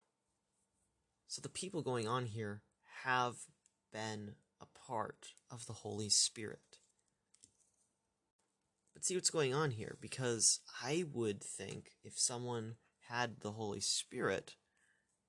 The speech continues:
well, are they not of God? Is it not the Holy Spirit that conforms us to the image of Christ? But what is said here? It is impossible for those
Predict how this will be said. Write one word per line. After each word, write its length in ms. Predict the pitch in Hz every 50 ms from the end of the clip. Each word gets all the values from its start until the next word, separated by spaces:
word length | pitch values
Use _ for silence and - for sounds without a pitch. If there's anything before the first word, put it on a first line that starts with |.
| _ _ _ _ _ _ _ _ _ _ _ _ _ _ _ _ - -
well, 540 | - 120 113 101 92 - - - - - _ _ _ _ _ _ _ _ _ _ _ -
are 120 | - 123 117
they 180 | 113 110 113
not 240 | 110 107 104 104 98
of 180 | 104 110 98 -
God? 380 | - - - - 98 147 185 202 _ _ _ _ _ _ _ _ _ _ _ _ _ _ -
Is 120 | 117 113
it 60 | 123
not 180 | 117 123 117 -
the 80 | - 107
Holy 220 | 110 120 117 110
Spirit 560 | 107 - - - - - 110 - 113 156 - - _ -
that 140 | - 107 -
conforms 500 | - 117 104 98 - 110 101 98 101 101
us 140 | 110 143 -
to 100 | - -
the 120 | 98 101
image 220 | 101 104 107 104 -
of 100 | - -
Christ? 720 | - - - - - - 175 - - - - - - - _ _ _ _ _ _ _ _ _ _ _ _ _ _ _ _ _ _ _ _
But 180 | - 120 - -
what 140 | 147 143 139
is 120 | 131 -
said 320 | - - - 185 202 185
here? 380 | - - - - - - - - _ _ _ _ _ _ _ _ _ _ _ _ _ _ _ _ _ _ _ -
It 80 | 120
is 100 | 131 120
impossible 580 | 127 120 117 - - 147 143 143 - - 123 117
for 160 | - - 123
those 500 | 113 120 113 110 107 104 - - - -